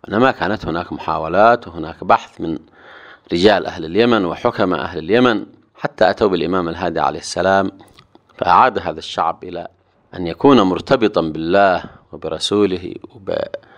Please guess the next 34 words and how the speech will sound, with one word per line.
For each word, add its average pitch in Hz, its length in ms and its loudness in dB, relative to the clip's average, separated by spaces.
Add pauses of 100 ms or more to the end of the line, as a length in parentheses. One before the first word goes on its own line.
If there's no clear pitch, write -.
(460)
وكتابه 90 1120 2
وبالإمام 80 960 -6
علي 120 260 2
وبأعلام 85 460 2
الهدى، 85 440 -4 (500)
من 107 140 4
هم 101 140 2
سفينة 85 560 -2
النجاة، 78 420 0
من 80 180 0
هم 87 180 -2
قرناء 78 400 -2
القرآن، 85 560 0 (380)
حتى - 420 2 (600)
وصل 104 340 2
شعبنا 92 340 0
اليوم 90 300 -2
إلى 87 240 -6
ما 82 220 -10
وصل 80 340 -12
إليه. 85 320 -16 (580)
إن - 40 -10
شاء 147 160 4
الله 160 120 6
سنعيش 131 540 2
محطات - 640 -2
مهمة 98 300 -2
جدًا 80 300 -4
من 82 280 -2 (460)
تاريخ 87 400 -2
الإمام 85 340 -4
الهادي 82 300 -4
عليه 76 180 0
السلام 98 460 0